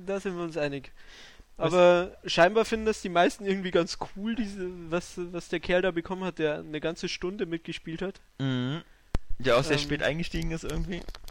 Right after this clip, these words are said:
Speaker 1: Du solltest, äh, das Mikrofon erst anschalten, wenn du's am Kopf hast. <laughs> Ähm,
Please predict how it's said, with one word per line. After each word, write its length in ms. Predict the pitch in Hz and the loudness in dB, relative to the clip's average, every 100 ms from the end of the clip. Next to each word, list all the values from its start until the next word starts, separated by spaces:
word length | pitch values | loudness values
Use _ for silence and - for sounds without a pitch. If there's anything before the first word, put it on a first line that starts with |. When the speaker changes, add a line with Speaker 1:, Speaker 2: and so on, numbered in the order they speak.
| - - - - - - - - - - _ _ - | -6 -4 -4 -6 -8 -12 -20 -20 -20 -20 _ _ -14
Speaker 1:
Du 100 | 156 160 | -8 -2
solltest, 480 | 196 220 - - | 0 0 -6 -10
äh, 160 | 202 180 | -10 -6
das 160 | 180 - | -6 -8
Mikrofon 520 | 185 - 180 196 196 | -10 -12 -8 -4 -2
erst 260 | 180 180 - | -2 -4 -6
anschalten, 520 | 175 170 165 175 165 | -6 -4 -4 -6 -4
wenn 140 | 165 | -4
du's 240 | 160 160 170 | -2 -4 -4
am 160 | 151 | -8
Kopf 260 | - 165 - | -8 -12 -10
hast. 300 | 135 - - | -14 -4 -2
<laughs> 340 | - 202 202 190 - - 180 - - - - - - - - - _ - _ - _ - | 0 0 0 -2 -4 -16 -18 -18 -18 -18 -18 -20 -20 -20 -20 -20 _ -20 _ -20 _ -4
Ähm, 540 | 151 151 151 147 147 | 0 0 -4 -8 -10